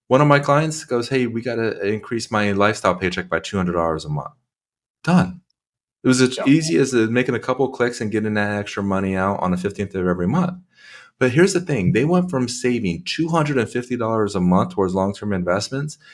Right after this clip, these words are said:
Speaker 1: and right now they're saving, they were saving two thousand five hundred. Now they're saving two thousand three hundred dollars per month towards their long-term investing. They're thirty-two years old.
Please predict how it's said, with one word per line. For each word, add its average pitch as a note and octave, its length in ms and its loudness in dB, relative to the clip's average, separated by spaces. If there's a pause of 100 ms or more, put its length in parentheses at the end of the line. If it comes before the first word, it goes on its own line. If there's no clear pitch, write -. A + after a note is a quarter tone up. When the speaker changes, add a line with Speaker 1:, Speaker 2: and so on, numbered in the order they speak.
(140)
Speaker 1:
and B2 120 -4
right C#3+ 200 2
now C3 140 4
they're A#2+ 120 4
saving, G#2+ 500 -2 (360)
they G#2 120 4
were A#2+ 300 4
saving F2+ 500 2
two A2 160 -6
thousand E2+ 440 0
five D2 220 -4
hundred. G#2 460 -2 (320)
Now A2 140 4
they're D3+ 140 4
saving G2+ 400 0
two C#3 240 -4
thousand F#2+ 380 -2
three F#2 180 -2
hundred E2+ 260 -2
dollars D2+ 420 -2 (240)
per F3 160 4
month F#2+ 460 2 (300)
towards G#2 300 2
their G2+ 100 4
long-term E2 480 0
investing. D2 560 -8 (400)
They're A#2+ 220 6 (140)
thirty-two F3 880 2
years G#2 320 2
old. F2 540 -2